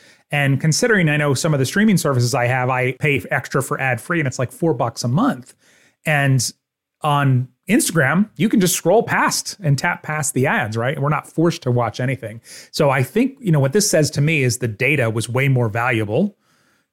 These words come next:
to them. And so they wanted the price to be higher so that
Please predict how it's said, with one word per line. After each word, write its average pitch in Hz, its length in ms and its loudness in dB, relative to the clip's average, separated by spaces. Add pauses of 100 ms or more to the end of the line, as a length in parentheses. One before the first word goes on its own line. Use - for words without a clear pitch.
to 156 120 4
them. 117 380 -2 (320)
And 135 160 2
so 143 100 0
they 139 140 2
wanted 135 340 0
the 127 80 -2
price 123 300 -2
to 113 80 -14
be 120 100 -2
higher 127 560 -2 (220)
so 143 260 2
that 120 400 -2